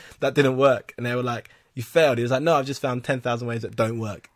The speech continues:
and continued until he found one that did work. So, so don't ever say, "I failed, full stop, give up." Say,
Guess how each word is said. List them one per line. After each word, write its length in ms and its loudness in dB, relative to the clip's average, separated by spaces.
and 160 -2
continued 460 0
until 180 -6
he 60 -2
found 260 -4
one 120 -6
that 100 -10
did 160 -8
work. 260 -12
So, 260 -6
so 160 -4
don't 280 4
ever 520 2
say, 340 2
"I 140 4
failed, 500 6
full 240 0
stop, 400 -4
give 220 0
up." 220 -6
Say, 340 -2